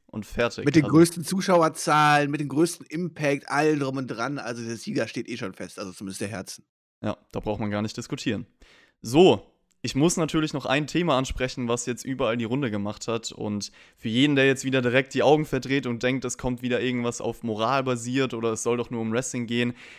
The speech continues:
Speaker 1: Ich glaube, jeder, der in der Wrestling-Welt im Internet involviert ist, hat davon mitbekommen. Und ich sehe mich einfach in der Pflicht, es auf dieser Plattform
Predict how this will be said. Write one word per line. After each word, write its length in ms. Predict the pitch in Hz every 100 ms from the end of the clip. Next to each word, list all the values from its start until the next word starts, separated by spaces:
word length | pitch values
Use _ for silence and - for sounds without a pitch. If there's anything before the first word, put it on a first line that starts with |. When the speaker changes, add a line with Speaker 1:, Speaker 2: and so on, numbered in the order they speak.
| -
Speaker 1:
Ich 120 | 117
glaube, 280 | 120 135 139
jeder, 240 | 131 135
der 120 | 123
in 60 | 123
der 140 | 117
Wrestling-Welt 520 | 113 120 123 113 120 101
im 120 | 104
Internet 340 | 123 120 113
involviert 500 | 113 110 107 110 135
ist, 340 | - 123 - - _ _ _
hat 340 | 131 131 -
davon 260 | 120 113 110
mitbekommen. 540 | 127 - - - 104
Und 220 | 104 101 -
ich 180 | -
sehe 320 | - 104 123 123
mich 220 | 120 -
einfach 240 | 110 -
in 100 | 110
der 80 | 107
Pflicht, 420 | - 123 127 -
es 340 | - - - - -
auf 160 | 113
dieser 260 | - 135 131
Plattform 720 | - 123 123 - 127 120 120